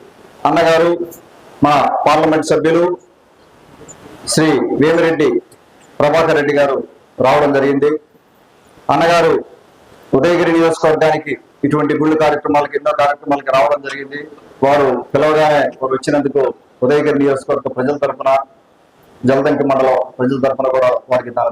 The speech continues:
ధన్యవాదాలు తెలుపుకుంటా ఉన్నాను. సోమనాథ స్వామి, అమ్మవారు, అలాగే సాయిబాబా గుడి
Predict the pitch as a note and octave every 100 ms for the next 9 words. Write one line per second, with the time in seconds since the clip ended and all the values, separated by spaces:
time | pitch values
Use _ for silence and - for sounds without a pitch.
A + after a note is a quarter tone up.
0 | A#2 C3+ C3 C3 B2 B2 - B2 A#2+ A#2
1 | A#2 G2+ A#2+ - _ _ - - _ _
2 | _ - - - - - - - E3+ E3
3 | F3+ F3 E3+ E3+ E3 E3+ F3+ - - -
4 | - - - - - - C#3+ D#3 E3+ F3
5 | F3 F3 - - - - - - D3+ D#3+
6 | D#3+ C3+ B2 - - - - D#3+ E3 D#3
7 | D#3 D3 A#2+ - - - - - - -
8 | - - - - - C#3 D3 E3+